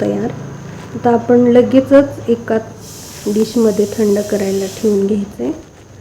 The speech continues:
तर या पद्धतीने तिन्ही प्रकारचे हे मोदकाचे सारण तयार झालेले. तुम्ही हे अगोदर दहा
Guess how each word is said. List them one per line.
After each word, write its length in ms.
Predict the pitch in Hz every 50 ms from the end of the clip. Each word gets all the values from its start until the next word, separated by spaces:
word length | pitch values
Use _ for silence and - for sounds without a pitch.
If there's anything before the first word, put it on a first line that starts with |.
| - - - -
तर 60 | 220
या 200 | 226 226 226 233
पद्धतीने 960 | 233 - 262 220 202 196 233 233 233 - 220 220 226 226 226 233 226 214 214 - - - -
तिन्ही 300 | 240 233 233 233 233 226
प्रकारचे 960 | 226 226 - 214 214 - - 220 220 220 208 - - 214 208 208 202 202 - - - -
हे 240 | 226 208 214 214 - - _ _ - - - - - _ _ - - - - - -
मोदकाचे 640 | 214 214 208 202 208 - - 208 196 196 - 220
सारण 460 | - - - 214 208 208 208 202 202 202 202
तयार 280 | 208 202 202 202 202 220
झालेले. 540 | 220 202 226 233 214 208 202 196 202 214 233
तुम्ही 340 | 240 - - 240 233 233 240
हे 180 | 220 240 240
अगोदर 560 | 240 226 226 226 214 240 240 220 240 233 226
दहा 320 | 220 196 233 214 214 220